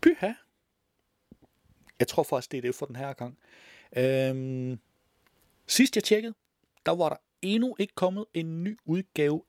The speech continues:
af nasas nyhedsopdatering This Week at nasa. Jeg tjekker selvfølgelig igen så sent som overhovedet muligt, så måske er vi heldige, at der når at komme en ny, ellers så er vi ikke.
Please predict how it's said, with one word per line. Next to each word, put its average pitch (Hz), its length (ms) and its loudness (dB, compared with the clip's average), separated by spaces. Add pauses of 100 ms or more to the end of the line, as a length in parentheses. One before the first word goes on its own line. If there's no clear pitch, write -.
af 117 220 2 (1000)
nasas 151 460 0
nyhedsopdatering 147 760 -4
This 147 200 -6
Week 151 160 -2
at 147 80 -8
nasa. 151 340 -4 (680)
Jeg 139 160 6
tjekker 190 280 0
selvfølgelig 156 540 -4
igen 139 320 -2 (460)
så - 260 0
sent 202 340 -4
som 120 200 -2
overhovedet 147 480 -2
muligt, 127 460 -8 (440)
så 107 380 0 (380)
måske 143 520 -2
er 143 40 0
vi 123 120 -4
heldige, 135 420 -4 (180)
at - 200 -4
der 139 80 -4
når 156 160 -4
at 147 100 -8
komme 156 240 -8
en 147 60 -8
ny, 156 180 -6 (340)
ellers 156 420 2 (120)
så - 300 -6
er 117 220 0
vi 110 220 -6
ikke. 92 220 -8